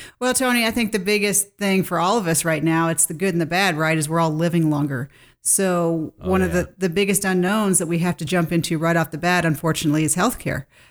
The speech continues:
Speaker 1: because you know that at some point something's gonna happen because we're just living a longer time and, you know, people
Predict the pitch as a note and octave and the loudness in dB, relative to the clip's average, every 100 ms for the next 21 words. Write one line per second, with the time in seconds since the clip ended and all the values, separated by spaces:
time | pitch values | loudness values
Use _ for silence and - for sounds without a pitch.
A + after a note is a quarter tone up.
0 | _ F3 - E3+ E3 D#3+ D3 - _ _ | _ -6 -2 0 0 2 0 -4 _ _
1 | _ - - A3 - F#3+ F#3+ G3+ A3 A#3+ | _ -20 -18 -16 -8 -2 0 2 2 2
2 | A3+ G3+ F#3 - G#3 G3 G#3 F#3 F3 E3 | 0 0 0 0 0 -2 0 2 2 2
3 | F3 D#3+ E3+ D3 D#3 D3+ C#3+ D3 - - | 0 0 0 0 0 0 0 0 -2 -6
4 | D3 - D#3+ F3 D#3 E3 G3+ - G3 G3+ | -8 -6 -2 0 0 0 -2 0 0 0
5 | G#3 G3 F#3+ F#3+ F#3+ F3 E3+ E3 E3 E3 | 0 0 0 0 0 0 2 2 0 -2
6 | - - _ - E3 D#3+ E3 D#3+ D#3+ - | -8 -20 _ -4 0 0 2 0 0 -4
7 | F3 E3 D#3+ D3 | -4 0 0 0